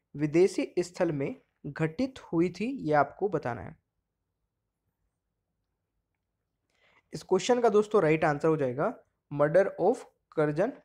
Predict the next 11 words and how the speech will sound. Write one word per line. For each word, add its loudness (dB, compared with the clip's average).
वैली। -4
इस -18
क्वेश्चन -6
का 0
राइट 2
आंसर -4
बी -8
हो -6
जाने -6
वाला -10
है। -20